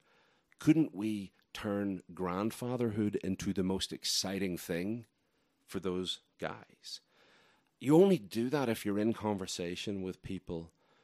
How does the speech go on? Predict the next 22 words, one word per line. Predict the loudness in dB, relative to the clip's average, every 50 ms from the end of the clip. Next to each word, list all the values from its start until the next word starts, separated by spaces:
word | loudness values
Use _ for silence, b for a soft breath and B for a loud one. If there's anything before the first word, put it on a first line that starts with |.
| b b b b -14
uh, | -12 -10 -8 -8 -10 -12 -14 -18 _ _ _ -20
who | -18 -8 -2 2
are | 2 4 4
on | 2 2 2 0
a | -2
path | -2 -4 -6 -6 -6 -6 -8 -10 -14 -14
toward | -12 -8 -6 -4 -4 -6 -6 -8 -10 -6
emotional | -4 -2 -2 -2 -2 -2 -2 -2
and | -2 -2
spiritual | -4 -4 -4 -4 -4 -6 -8 -12 -12 -14 -18 _ _ _ _ _ _ _ _ _ _ _ _ _
maturity. | -8 -8 -8 -6 -4 -4 -2 -2 -2 -4 -6 -8 -8 -12 -10 -8
And | -6 -4 -2
when | -2 -2 -4
people | -4 -8 -6 -6 -6
gather | -4 -4 -4 -4 -2 -2 -2 0
in | 0 0
groups | -2 -4 -4 -4 -8 -10
of | -10 -12
between | -16 -10 -6 -6 -6 -6
three | -8 -8 -6 -4 -2 -2
and | -2 -2
eight, | -2 -2 -4 -6